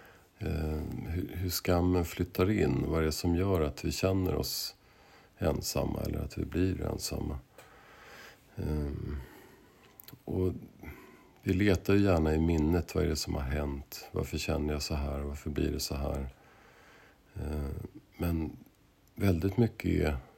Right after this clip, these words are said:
Alltså vi pratar ju om systemtrauma och väldigt mycket av det är ju inte att det är någonting som har hänt, utan att det kanske senare händer saker,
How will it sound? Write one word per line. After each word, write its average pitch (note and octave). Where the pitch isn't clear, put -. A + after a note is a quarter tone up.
Alltså F#2
vi F2
pratar E2+
ju E2
om D2+
systemtrauma D2+
och E2+
väldigt D#2
mycket F2+
av D2+
det C#2+
är D#2+
ju F2+
inte E2+
att D2+
det D#2
är D2
någonting C#2+
som D2
har G2+
hänt, -
utan D2
att D2
det D2+
kanske D#2
senare D2+
händer C#2
saker, C2+